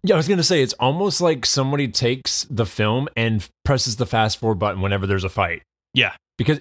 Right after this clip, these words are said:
Speaker 1: it literally, it feels like you're in fast forward when the fight, but it's so,
Speaker 2: Oh, man.
Speaker 1: it's like a dance, right? Like, fi-, fighting is like a dance, but it's,
Speaker 2: Right.
Speaker 1: it's,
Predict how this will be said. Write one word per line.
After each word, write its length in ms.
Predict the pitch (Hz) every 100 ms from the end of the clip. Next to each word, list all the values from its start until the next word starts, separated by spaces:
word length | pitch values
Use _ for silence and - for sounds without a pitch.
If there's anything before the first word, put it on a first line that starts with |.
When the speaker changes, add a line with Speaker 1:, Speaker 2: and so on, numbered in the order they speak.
| -
Speaker 1:
it 140 | 156
literally, 320 | 127 156 156 -
it 160 | 139
feels 220 | 165 175 151
like 200 | 147 139
you're 160 | 147
in 240 | 139 127 120
fast 380 | 113 110 107 -
forward 340 | 123 113 92
when 120 | 101
the 80 | 98
fight, 220 | 110 104
but 120 | 123 160
it's 120 | -
so, 380 | - 190 202 107
Speaker 2:
Oh, 60 |
man. 180 | 92 92
Speaker 1:
it's 120 | 170 214
like 80 |
a 60 | 170
dance, 440 | 143 165 90 87
right? 220 | 120 123 139
Like, 180 | 127
fi-, 280 | - 151 127
fighting 380 | 135 156 151 156
is 100 | 131
like 140 | 123 110
a 40 |
dance, 400 | 95 147 117 98
but 140 | - 127
it's, 200 | 113 131
Speaker 2:
Right. 120 | 170 135
Speaker 1:
it's, 420 | 117 - -